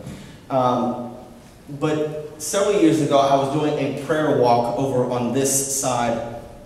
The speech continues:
of the west side, all the way down here. I forget the name of the street, but it's where the house burned down, and there was, like, six kids in it that, you know, caught up in the fire and so forth. This is several years ago.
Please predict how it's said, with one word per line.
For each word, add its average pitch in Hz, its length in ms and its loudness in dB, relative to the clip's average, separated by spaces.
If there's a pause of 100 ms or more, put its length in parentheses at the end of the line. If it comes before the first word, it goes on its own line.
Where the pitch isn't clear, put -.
(280)
of 120 160 -2
the 117 80 0
west 113 280 0
side, 107 300 -4
all 123 220 0
the - 60 -2
way 123 140 0
down 120 340 -2
here. 113 380 -2
I 110 60 -2
forget 123 220 -6
the 127 80 -4
name 123 160 0
of 120 60 0
the 110 140 -2
street, 120 240 -6
but 110 100 -2
it's 107 100 -6
where 123 120 -4
the 107 120 -2
house 120 380 -2
burned 117 280 -2
down, 110 360 -2
and 107 160 -6
there 104 80 -6
was, 107 120 -6
like, 101 180 -6
six 139 360 -6
kids 123 260 -2
in 117 80 -2
it 117 240 -4
that, 107 260 -6
you 107 60 -6
know, 101 120 -6
caught 120 220 -6
up 113 120 -4
in 110 60 -6
the 104 80 -6
fire 113 240 -2
and 107 100 -4
so 107 160 -4
forth. 107 180 -6
This 104 120 -4
is 113 140 -6
several 117 220 -4
years 104 200 -2
ago. 92 200 -8